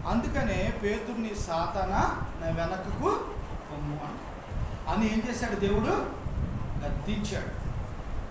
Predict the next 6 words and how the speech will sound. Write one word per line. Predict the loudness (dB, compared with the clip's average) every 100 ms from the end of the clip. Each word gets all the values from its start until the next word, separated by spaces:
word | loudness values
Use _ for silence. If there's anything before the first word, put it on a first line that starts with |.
| -6 -6 -6 -4 -2 0
గద్దించినప్పుడు, | 0 0 -2 -2 0 0 -2
లోబడినప్పుడు | 0 0 0 0 0 -2 -2 -4 -4 -2 0 -2 -2 -8 -10 -10 -4
వాళ్ళు | -2 0
మంచి | 0 2 2
ప్రయోజకులు | 0 -2 0 2 0 -2 -2
అవుతారు, | 0 0 0